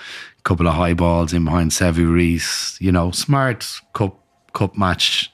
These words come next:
rugby, um, but not moving the ball around. And, and, um, I spoke to a, a former colleague of mine, player Ben Willis, who was an Auckland Blues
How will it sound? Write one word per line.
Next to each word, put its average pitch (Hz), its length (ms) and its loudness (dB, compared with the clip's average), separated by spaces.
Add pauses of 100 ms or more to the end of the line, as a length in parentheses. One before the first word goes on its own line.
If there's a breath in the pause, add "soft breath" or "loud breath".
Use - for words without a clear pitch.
rugby, 95 520 0 (480 loud breath)
um, 85 380 2
but 85 200 -4
not 92 240 0
moving 87 300 2
the 80 60 2
ball 85 260 2
around. 80 400 0
And, 76 200 -4
and, 78 340 -4
um, 80 440 -4 (380 loud breath)
I 90 60 0
spoke 95 420 -2
to 85 440 0
a, 85 380 -4
a - 60 -12
former 95 520 0 (320)
colleague 90 420 0
of 87 60 0
mine, 85 200 2
player 90 240 0
Ben 87 280 2
Willis, 90 320 0
who 90 80 -4
was 82 100 -2
an 87 100 0
Auckland 85 360 -2
Blues 90 500 0